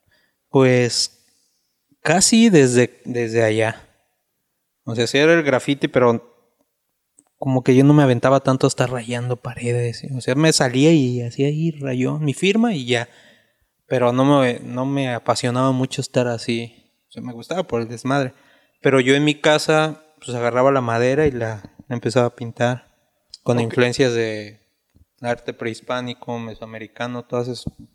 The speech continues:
Speaker 1: Con eso empecé a, por lo de las líneas.
Speaker 2: Ajá.
Speaker 1: Y hacía cositas, eh, copiaba lo, lo prehispánico y luego ya empecé a, a ponerlo en madera. Un, un tío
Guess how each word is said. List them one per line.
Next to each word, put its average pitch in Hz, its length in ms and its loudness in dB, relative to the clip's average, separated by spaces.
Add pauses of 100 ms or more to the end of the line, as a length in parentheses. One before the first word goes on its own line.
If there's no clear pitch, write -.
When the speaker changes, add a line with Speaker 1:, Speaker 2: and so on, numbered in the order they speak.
Speaker 1:
Con 123 180 -6
eso 135 120 -4
empecé 123 460 -2
a, 113 140 -8 (460)
por 120 160 -6
lo 120 120 -4
de 117 80 -2
las 117 160 -2
líneas. 123 680 0 (120)
Speaker 2:
Ajá. 98 420 -14 (240)
Speaker 1:
Y 123 80 -4
hacía 120 300 0
cositas, 113 640 -2
eh, 104 160 -10 (540)
copiaba 147 400 2
lo, 123 640 4
lo 127 140 -2
prehispánico 147 800 0 (380)
y 123 100 -6
luego 117 160 2
ya 117 100 2
empecé 117 460 -4
a, 107 340 -12 (720)
a 120 80 -8
ponerlo 117 340 0
en 113 60 -6
madera. 131 800 -6 (260)
Un, 127 400 -8 (200)
un 131 280 -10
tío 123 640 0